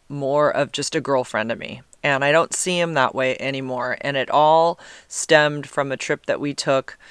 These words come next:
um, to New York in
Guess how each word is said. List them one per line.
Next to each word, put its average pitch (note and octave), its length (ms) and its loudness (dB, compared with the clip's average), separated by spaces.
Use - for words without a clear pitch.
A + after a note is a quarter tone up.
um, C3 540 -2
to B2+ 340 -6
New D3 160 -4
York C#3 600 2
in C3+ 680 -2